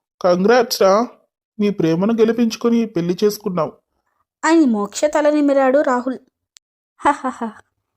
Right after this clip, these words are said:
Speaker 2: నేను చాలా మొండిదాన్ని అన్నయ్య, అనుకుంటే సాధించి తీరుతాను," అని మౌర్య వంక చూసింది మోక్ష.
Speaker 1: "నేను బయట తినేవాడిని కదా,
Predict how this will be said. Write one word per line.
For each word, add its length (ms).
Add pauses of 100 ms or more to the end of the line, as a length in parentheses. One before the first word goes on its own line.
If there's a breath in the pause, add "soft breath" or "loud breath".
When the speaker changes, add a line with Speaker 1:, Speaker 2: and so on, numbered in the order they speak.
(160)
Speaker 2:
నేను 220
చాలా 300
మొండిదాన్ని 600
అన్నయ్య, 520 (520)
అనుకుంటే 520
సాధించి 640
తీరుతాను," 480 (680)
అని 280
మౌర్య 440
వంక 200
చూసింది 480
మోక్ష. 320 (1000)
Speaker 1:
"నేను 220
బయట 280
తినేవాడిని 640
కదా, 420